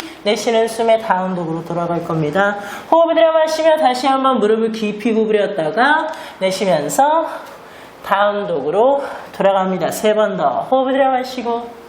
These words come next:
내쉽니다. 들여마시고 내쉴게요. 호흡을 들여마시고 내쉽니다. 마지막은 무릎을 깊이 구부렸다가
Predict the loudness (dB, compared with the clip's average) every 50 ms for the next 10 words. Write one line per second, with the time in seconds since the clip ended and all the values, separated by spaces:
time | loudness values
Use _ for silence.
0 | -20 -20 -20 -20 -20 -20 -20 -20 -20 -20 -20 -20 -20 -18 -18 -18 -18 -18 -18 -16
1 | -16 -8 -2 0 0 0 0 0 0 0 0 2 2 4 4 4 4 2 0 -4
2 | -6 -10 -12 -12 -12 -14 -14 -14 -14 -14 -16 -16 -16 -16 -16 -16 -14 -14 -12 -12
3 | -12 -12 -14 -12 -2 0 0 2 2 0 0 -2 -2 -4 -2 0 0 2 2 2
4 | 0 0 -4 -8 -12 -14 -18 -20 -20 -18 -18 -18 -18 -18 -18 -18 -18 -18 -18 -18
5 | -18 -18 -18 -18 -18 -18 -18 -16 -16 -16 -16 -14 -14 -14 -12 -6 -2 0 0 0
6 | 0 0 -2 -2 0 0 0 2 2 0 0 -4 -10 -14 -16 -16 -18 -18 -18 -18
7 | -18 -18 -18 -18 -18 -18 -18 -18 -18 -18 -18 -18 -16 -18 -18 -16 -14 -10 -8 -8
8 | -6 -2 0 2 2 2 2 2 2 2 2 2 2 0 0 -2 -4 -2 0 2
9 | 2 2 2 0 -2 -6 -8 -12 -14 -16 -18 -18 -20 -20 -20 -18 -18 -18 -18 -18
10 | -18 -18 -18 -18 -16 -16 -16 -16 -16 -16 -18 -18 -14 -4 -2 -2 -2 0 0 -2
11 | 0 0 2 2 2 2 0 -4 -6 -8 -10 -12 -14 -16 -18 -18 -18 -18 -18 -18
12 | -18 -18 -18 -16 -2 0 0 2 2 2 0 0 0 2 2 2 2 2 2 0
13 | 0 0 0 0 2 2 2 0 0 0 -2 0 2 0 2 2 2 0 2 2
14 | 2 2 2 2 0 0 0 2 2 2 4 4 4 2 0 0 -2